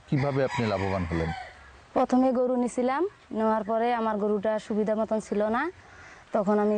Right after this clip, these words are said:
Speaker 2: বিয়ে-, অল্প, আহ, পাঁচ ছয় মাস পরেই আমি বিক্রি করে দিই, তখন আমি তারপরও টাকা পাই সাড়ে চার হাজার টাকা। এই সাড়ে চার হাজার টাকা দিয়ে আমি এই ছাগল দুইটা নিই।
Speaker 1: আচ্ছা। তারপর?
Speaker 2: তারপরে, আহ, তারপরে ছাগল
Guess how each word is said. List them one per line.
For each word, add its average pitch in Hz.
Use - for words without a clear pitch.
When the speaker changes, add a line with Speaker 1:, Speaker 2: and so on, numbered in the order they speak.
Speaker 2:
বিয়ে-, 214
অল্প, 202
আহ, 214
পাঁচ 220
ছয় 226
মাস 226
পরেই 226
আমি 262
বিক্রি 233
করে 226
দিই, 320
তখন 226
আমি 214
তারপরও 254
টাকা 233
পাই 240
সাড়ে 233
চার 233
হাজার 220
টাকা। 226
এই 254
সাড়ে 254
চার 254
হাজার 233
টাকা 226
দিয়ে 262
আমি 285
এই 233
ছাগল 226
দুইটা 202
নিই। 165
Speaker 1:
আচ্ছা। 104
তারপর? -
Speaker 2:
তারপরে, 254
আহ, 240
তারপরে 240
ছাগল 254